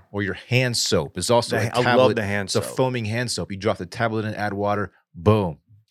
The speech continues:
Speaker 2: Blue Land's on a mission, Dylan, to eliminate single-use plastic by reinventing cleaning essentials to be better for you and the planet. Their idea is simple. They offer endlessly refillable cleaning products with a beautiful, cohesive design that looks great on your counter.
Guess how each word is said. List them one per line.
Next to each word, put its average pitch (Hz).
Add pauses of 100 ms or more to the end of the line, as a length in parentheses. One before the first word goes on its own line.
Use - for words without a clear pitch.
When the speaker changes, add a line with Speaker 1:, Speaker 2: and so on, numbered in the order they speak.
(280)
Speaker 2:
Blue 147
Land's 175
on 165
a 143
mission, 123
Dylan, 110
to 107
eliminate 120
single-use 143
plastic 120
by 113
reinventing 113
cleaning 143
essentials 127
to -
be 107
better 120
for 127
you 123 (360)
and 139
the 127
planet. 135 (280)
Their 139
idea 143
is 123
simple. 101 (300)
They 120
offer 135
endlessly 175
refillable 156
cleaning 151
products 139
with 123
a 110
beautiful, 147
cohesive 123
design 123
that 113
looks 117
great 131
on 113
your 101
counter. 123